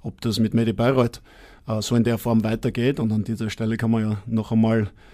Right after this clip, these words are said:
glaub ich, ganz deutlich allen Unterstützern, Fans, Sponsoren und so weiter danken, äh, dass sie uns da die Treue gehalten haben, denn ohne die wäre das nicht möglich gewesen.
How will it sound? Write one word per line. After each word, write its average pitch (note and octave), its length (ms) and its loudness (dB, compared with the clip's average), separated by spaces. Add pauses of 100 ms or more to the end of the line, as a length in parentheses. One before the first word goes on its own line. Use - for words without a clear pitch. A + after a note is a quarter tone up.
(260)
glaub A#2+ 160 -6
ich, A2 120 -6
ganz A2+ 240 -2
deutlich A#2 580 -2
allen A#2+ 180 2
Unterstützern, A#2 580 0
Fans, A#2+ 240 0
Sponsoren A2+ 420 2
und A#2 80 4
so A2 100 0
weiter A2 220 -4
danken, A#2 380 0 (420)
äh, A2 200 0
dass A2+ 180 -2
sie - 80 0
uns A#2 160 2
da A#2+ 120 0
die A#2 80 0
Treue B2 280 -2
gehalten B2 420 4
haben, C3 260 4
denn A2 420 2 (460)
ohne A#2+ 260 0
die A#2+ 180 0
wäre A#2 100 2
das A#2 160 -2
nicht A#2 180 2
möglich A#2 280 0
gewesen. B2+ 360 2